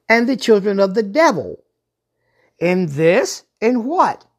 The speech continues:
In relation, in your relationship to righteousness and unrighteousness, to sin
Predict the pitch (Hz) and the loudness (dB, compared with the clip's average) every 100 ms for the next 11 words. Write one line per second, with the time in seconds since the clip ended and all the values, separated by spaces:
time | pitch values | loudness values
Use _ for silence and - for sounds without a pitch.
0 | _ _ - 262 247 247 233 240 277 381 | _ _ -4 -2 -2 -4 -4 0 0 -2
1 | - 269 247 _ - 170 214 - 214 202 | -6 -8 -8 _ -18 -10 -8 -2 -2 0
2 | 240 262 254 208 254 294 - 208 - 220 | -2 -2 -4 -2 -2 -4 -6 -8 -4 -6
3 | - - 196 180 165 _ _ _ 135 160 | -6 -6 -4 -4 -8 _ _ _ -4 -2
4 | 285 - 302 339 339 330 _ _ - 233 | -2 -2 -10 -8 -10 -10 _ _ -6 -2
5 | 254 226 180 160 156 151 127 - _ _ | -2 0 -2 -4 -8 -10 -12 -18 _ _
6 | _ - 185 - - 262 285 294 381 | _ -10 -8 -8 -6 -4 -2 -4 -8